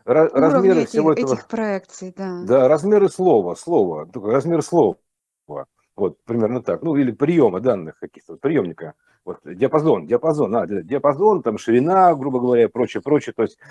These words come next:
Speaker 1: и, и мало того, что размер, ещё име-, имеется там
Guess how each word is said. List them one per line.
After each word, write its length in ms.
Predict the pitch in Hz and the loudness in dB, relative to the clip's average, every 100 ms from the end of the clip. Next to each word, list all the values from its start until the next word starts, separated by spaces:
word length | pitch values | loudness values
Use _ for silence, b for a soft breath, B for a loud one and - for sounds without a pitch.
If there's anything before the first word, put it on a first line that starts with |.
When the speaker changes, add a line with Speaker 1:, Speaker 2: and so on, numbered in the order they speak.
| 143 - | -20 -2
Speaker 1:
и, 180 | 151 143 | 2 2
и 640 | _ - 156 160 151 131 | _ -4 0 4 4 2
мало 260 | 139 156 143 | 2 2 2
того, 160 | 135 123 | -2 -4
что 160 | 127 | 0
размер, 400 | 147 156 226 214 | 0 0 0 0
ещё 260 | 117 - 147 | 0 -6 -8
име-, 160 | 151 - _ | -8 -12 _
имеется 420 | - 147 131 135 123 | -10 -8 -6 -6 -4
там 260 | 110 131 | -4 -6